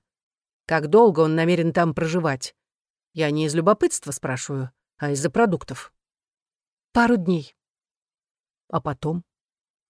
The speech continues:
"Да уйдешь ты, наконец!" разозлилась я. Танькина способность задавать вопросы, на которые я не могу найти ответ,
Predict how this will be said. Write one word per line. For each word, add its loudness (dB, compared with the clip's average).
"Да 6
уйдешь 6
ты, 6
наконец!" 2
разозлилась 2
я. -4
Танькина 4
способность 0
задавать 2
вопросы, -2
на -8
которые -2
я 0
не 2
могу -2
найти -4
ответ, -4